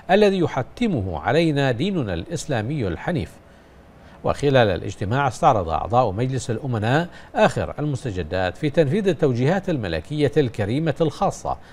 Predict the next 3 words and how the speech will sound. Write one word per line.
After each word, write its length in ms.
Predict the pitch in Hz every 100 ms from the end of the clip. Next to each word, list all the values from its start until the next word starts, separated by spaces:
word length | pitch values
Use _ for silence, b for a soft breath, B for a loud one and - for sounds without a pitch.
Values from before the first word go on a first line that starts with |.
| B -
بالمشاريع 600 | 190 139 95 90 123 107
الاستراتيجية 840 | 104 - 131 87 90 95 143 170 185 B B B
والبرامج 720 | 139 170 170 135 151 202 170